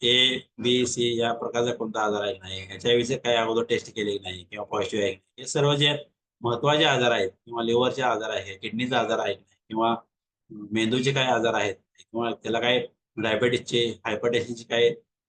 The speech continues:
ट्रीटमेंट चालू आहे की नाही किंवा रक्त पातळ व्हायच्या गोळ्या काही चालू आहे की नाही, हे सर्व विचारल्यानंतरच तो पेशंट, पेशंट आम्ही,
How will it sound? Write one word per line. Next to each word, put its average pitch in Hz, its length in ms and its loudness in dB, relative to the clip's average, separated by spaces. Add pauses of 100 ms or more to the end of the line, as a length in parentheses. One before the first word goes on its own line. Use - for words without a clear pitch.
ट्रीटमेंट 123 340 0
चालू 113 220 0
आहे 101 140 -2
की 101 80 -6
नाही 95 140 -18
किंवा 107 220 -2
रक्त 123 180 0
पातळ 123 280 2
व्हायच्या 123 300 4
गोळ्या 117 260 2
काही 117 200 -2
चालू 104 220 -4
आहे 98 100 -6
की - 120 -20
नाही, - 140 -20 (120)
हे 147 80 2
सर्व 156 340 4
विचारल्यानंतरच 151 680 2
तो 156 140 -2
पेशंट, 139 380 -2 (840)
पेशंट 131 460 0
आम्ही, 143 300 0